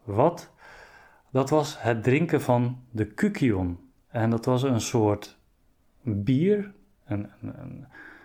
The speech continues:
gefermenteerd, eh, graan, wat hoogstwaarschijnlijk was, ehm, gespiked met een natuurlijke vorm van L S D.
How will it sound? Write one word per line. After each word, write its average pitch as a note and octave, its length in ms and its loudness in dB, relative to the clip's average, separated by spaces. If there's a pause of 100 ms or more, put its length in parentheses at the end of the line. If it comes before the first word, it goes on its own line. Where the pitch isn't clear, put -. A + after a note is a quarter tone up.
(420)
gefermenteerd, A#2 1040 0
eh, F2+ 220 -2
graan, D3+ 640 0 (600)
wat A2+ 280 0
hoogstwaarschijnlijk B2+ 1300 0 (120)
was, A#2+ 680 -2 (560)
ehm, G2 460 -2 (960)
gespiked - 880 0 (640)
met B2+ 460 0 (1000)
een A#2+ 100 -2
natuurlijke C3+ 500 2
vorm A2+ 280 2
van G#2+ 380 -2
L G2+ 40 -2
S F#2 60 -6
D. F#2 80 -6